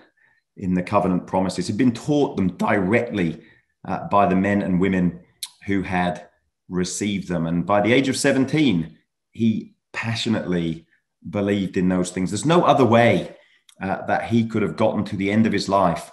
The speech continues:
uh, and still look back in faith in the way that he did if he didn't have that firm foundation in his youth. If you think about the influences, uh, that he had after leaving his family home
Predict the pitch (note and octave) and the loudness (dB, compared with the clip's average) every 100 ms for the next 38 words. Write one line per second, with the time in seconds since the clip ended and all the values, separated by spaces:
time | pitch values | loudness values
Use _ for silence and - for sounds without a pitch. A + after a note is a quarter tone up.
0 | _ _ _ _ - F2+ - F#2+ - - | _ _ _ _ -10 -8 -4 -4 -6 -4
1 | G#2 G2+ F#2 - F#2 F#2 E2+ - - F2 | -2 0 -4 -4 -2 -2 -2 -10 -6 -6
2 | - G2 F#2 E2 - _ _ _ - F#2 | -4 -2 -2 -4 -12 _ _ _ -12 -4
3 | F2+ F2+ F#2+ D2+ F2+ F2+ F#2 F2 F2+ E2 | -2 0 -2 -4 -6 -4 -4 -4 -6 -6
4 | G#2+ G#2+ F#2 F#2+ F2+ - E2+ - - G2+ | -4 -4 -4 -4 -4 -4 -8 -8 -6 0
5 | F#2 F2+ F2+ - _ _ - F2+ F2 F#2 | 2 2 0 -4 _ _ -6 -2 -2 -2
6 | F#2 F2+ F2 E2+ E2 - F2+ G2+ - - | -2 -4 -6 -4 -4 -4 -4 -4 -6 -6
7 | A2+ - - A#2 C3 E3 C3+ F#2 - D#2+ | -4 2 4 6 6 4 0 -2 -4 -6
8 | - - _ _ - E2+ - - G2+ G2+ | -8 -18 _ _ -10 -8 -8 -6 -4 -2
9 | G#2+ G2+ A#2+ B2 F2+ - F#2+ - F#2 F2 | -2 0 2 2 0 -2 -6 -6 -4 2
10 | A2+ A2 F#2+ E2+ - _ _ - G2 F2+ | 2 4 0 -2 -6 _ _ -8 -6 0
11 | A2 G#2+ F#2+ F2+ G#2 A2 F2+ D#2+ | 2 2 0 0 2 2 0 -2